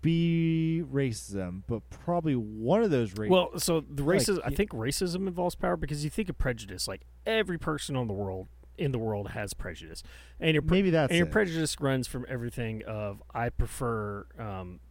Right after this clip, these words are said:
Speaker 2: sunflowers to roses," to, "Oh my God, their skin tone is one percent darker than mine, and I hate them immediately." Like, it runs the gambit. A
Speaker 1: Yeah.
Speaker 2: prejudice is something that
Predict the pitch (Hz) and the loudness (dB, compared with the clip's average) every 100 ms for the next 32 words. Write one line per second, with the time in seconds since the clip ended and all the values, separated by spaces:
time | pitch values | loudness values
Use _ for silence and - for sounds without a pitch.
0 | - - - 139 113 123 110 98 87 - | -20 -8 -4 -4 -4 -2 -2 -4 -8 -10
1 | 90 107 117 135 139 - - - - - | -6 -4 -2 -2 -2 -4 -12 -20 -20 -20
2 | - - 131 113 107 95 - - - - | -12 -4 -2 -2 -6 -10 -14 -20 -20 -20
3 | - - - 131 139 135 127 113 120 117 | -20 -18 -2 0 0 0 -2 0 2 2
4 | 113 113 110 - 127 113 - 117 110 104 | 0 -4 -4 -2 -2 -2 -2 -2 -2 -4
5 | 98 110 113 113 120 - 120 98 135 143 | -6 -6 -6 -2 -2 -2 -8 -2 0 2
6 | 139 110 104 98 95 92 95 - 113 98 | 0 -2 -4 -4 -6 -8 -10 -12 -12 -10
7 | 90 107 - 104 90 90 90 82 80 71 | -6 -6 -6 -10 -8 -10 -10 -12 -16 -18
8 | 69 - - - 120 104 - 135 147 127 | -20 -20 -20 -14 -10 -10 -6 -6 -2 2
9 | 147 147 135 120 110 95 98 90 87 87 | 4 6 4 0 -4 -6 -10 -10 -10 -8
10 | 92 175 196 165 151 123 143 - - 117 | 0 2 2 2 0 0 -4 -4 -4 -4
11 | 110 90 87 | -8 -10 -12